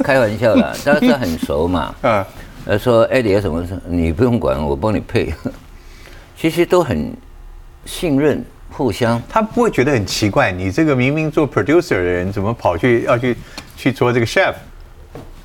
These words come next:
Speaker 1: 他们也有人问我。
Speaker 2: 嗯，对啊。
Speaker 1: 呃，好多人问我，哦，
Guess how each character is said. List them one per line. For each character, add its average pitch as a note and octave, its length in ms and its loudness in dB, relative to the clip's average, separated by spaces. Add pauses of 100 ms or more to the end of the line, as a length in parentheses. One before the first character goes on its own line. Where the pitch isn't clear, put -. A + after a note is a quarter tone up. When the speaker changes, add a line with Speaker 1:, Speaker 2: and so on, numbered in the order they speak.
(260)
Speaker 1:
他 - 80 0
们 G#3+ 100 2
也 E3 220 4
有 F#2 180 4
人 E2+ 220 -2
问 G2 220 2
我。 G1+ 240 -6 (140)
Speaker 2:
嗯， A#2 300 2 (120)
对 A#2+ 100 2
啊。 A2 160 2
Speaker 1:
呃， - 80 -8
好 D#2 160 -2
多 A2 140 2
人 F#2 120 0
问 G#2 160 -2
我， B1+ 200 -4
哦， - 80 -14